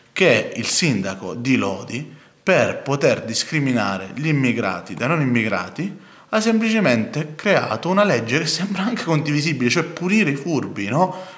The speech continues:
Loro mica dicono "pugniamo gli immigrati", dicono "pugniamo i furbi", come se gli immigrati fossero furbi, come se gli immigrati nascondessero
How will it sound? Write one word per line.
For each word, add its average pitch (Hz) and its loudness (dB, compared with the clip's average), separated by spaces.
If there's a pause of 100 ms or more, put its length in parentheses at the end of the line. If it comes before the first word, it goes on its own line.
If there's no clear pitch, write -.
Loro 214 4
mica 151 4
dicono 113 0
"pugniamo 113 2
gli 101 -4
immigrati", 107 -2
dicono 110 -2
"pugniamo 180 0
i 131 2
furbi", 131 0
come 143 -2
se - -6
gli 104 -6
immigrati 123 0
fossero 107 -4
furbi, 107 -4
come 127 -2
se - -6
gli - -6
immigrati 131 2
nascondessero 107 -2